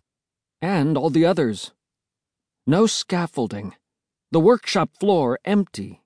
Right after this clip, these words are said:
in all directions. Except for the table where Diego had been sitting.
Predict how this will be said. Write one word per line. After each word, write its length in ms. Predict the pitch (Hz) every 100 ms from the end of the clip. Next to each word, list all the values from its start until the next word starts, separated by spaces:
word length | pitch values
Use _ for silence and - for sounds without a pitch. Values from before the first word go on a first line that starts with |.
| _
in 140 | 147 160
all 360 | 160 170 170
directions. 840 | 170 160 160 156 - 104 95 101 - _ _ _ _ _ _ _ _ _ _ _ _ _ _ -
Except 800 | 156 - 302 247 120 - - - _ _ _
for 140 | 175
the 100 | 170
table 460 | - 214 220 220 214
where 160 | 175
Diego 580 | 151 160 180 180 123 107
had 160 | 113 139
been 140 | 147
sitting. 380 | - 185 131 101